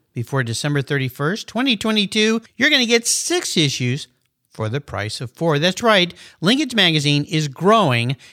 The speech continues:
and in twenty twenty-three, you'll get six issues versus four. Subscribe or renew today and take advantage of this deal.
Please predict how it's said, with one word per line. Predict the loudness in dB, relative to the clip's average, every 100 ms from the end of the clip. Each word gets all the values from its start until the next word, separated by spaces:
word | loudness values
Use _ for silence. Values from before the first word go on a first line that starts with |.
| _ -4
and | -2
in | -2
twenty | -2 0 0
twenty-three, | 0 -2 -2 0 0 0 -4 -8 _
you'll | 0 2
get | 2 -2
six | -4 -6 -8 -6
issues | -6 -6 -8 -8 -10 _ -14
versus | -8 -4 -4 -2 -6 -8 -14 -20
four. | -8 -4 -4 -6 -10 -14 _
Subscribe | -4 -4 2 4 4 4
or | 2
renew | 4 4 4 2
today | -2 -2 2 2 2 2 -2 -4
and | -4
take | 0 0
advantage | 0 2 2 2
of | 0
this | -2 -4
deal. | -2 0 2 0